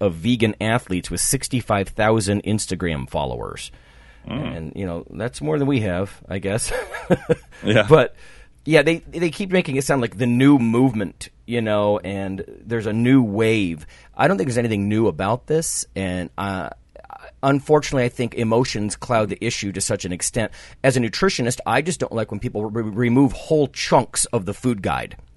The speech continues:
Speaker 1: You know, like the old food guide pyramid. You're just, you're removing whole chunks. There goes the dairy chunk. There goes the meat.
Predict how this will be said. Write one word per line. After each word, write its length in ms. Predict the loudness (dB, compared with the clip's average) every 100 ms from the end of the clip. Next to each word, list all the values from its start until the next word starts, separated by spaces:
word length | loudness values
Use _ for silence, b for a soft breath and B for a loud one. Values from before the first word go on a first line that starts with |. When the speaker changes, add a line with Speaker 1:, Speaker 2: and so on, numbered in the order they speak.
| -4
Speaker 1:
You 140 | 0
know, 140 | 2 0
like 240 | -2 -8
the 220 | -6 -2
old 200 | 0 0
food 200 | -2 -4
guide 200 | -2 -4
pyramid. 400 | -4 -2 -2 -2
You're 80 | -4
just, 160 | -4 -8 -14 -8
you're 260 | 0 2 6
removing 400 | 6 6 2 2
whole 200 | 2 0
chunks. 400 | 2 0 -2 -10 B B
There 180 | 0 2
goes 240 | 6 4 2
the 100 | 2
dairy 320 | 4 4 2
chunk. 360 | 0 0 0
There 220 | -2 0 2
goes 340 | 4 4 4
the 100 | 2
meat. 340 | 4 2 -2